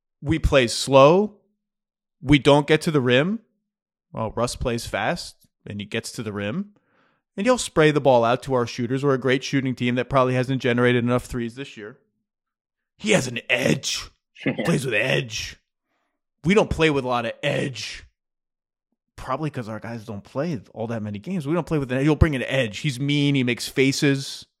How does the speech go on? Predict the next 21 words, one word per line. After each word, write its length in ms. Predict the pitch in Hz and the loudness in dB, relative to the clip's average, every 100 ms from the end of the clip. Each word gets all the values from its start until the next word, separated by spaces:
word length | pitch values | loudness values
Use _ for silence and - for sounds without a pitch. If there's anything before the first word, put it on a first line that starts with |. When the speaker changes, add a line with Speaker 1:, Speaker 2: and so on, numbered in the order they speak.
| _ _ - | _ _ -2
Speaker 1:
makes 220 | 143 - | 0 2
mean 300 | 135 131 135 | 2 2 2
faces. 800 | 135 127 123 120 139 131 123 - _ _ | 0 2 0 2 2 0 -4 -14 _ _
He 140 | _ 131 | _ -4
rocks 340 | 127 139 143 | 2 2 2
the 100 | - | -6
baby 580 | 120 135 135 139 139 139 - - - | -2 0 0 2 0 -2 -8 -12 0
every 280 | 156 143 151 | 2 2 0
single 320 | 156 147 135 | 0 0 0
time 240 | 139 135 | 0 0
he 80 | 135 | 2
posts 280 | 131 139 - | 2 2 2
somebody 380 | 143 139 127 123 | 0 2 2 2
up. 400 | 135 - _ - _ _ _ _ | 2 -2 _ -20 _ _ _ _
He 100 | 156 | -4
gives 260 | 139 165 147 | 6 6 6
us 140 | 139 | 0
an 80 | 127 | -2
edge. 480 | 120 120 139 - _ _ _ _ _ _ _ _ _ _ _ _ | -2 -4 -6 -16 _ _ _ _ _ _ _ _ _ _ _ _
<sighs> 460 | _ _ _ _ | _ _ _ _
I, 440 | - - - - | -4 -2 -2 -4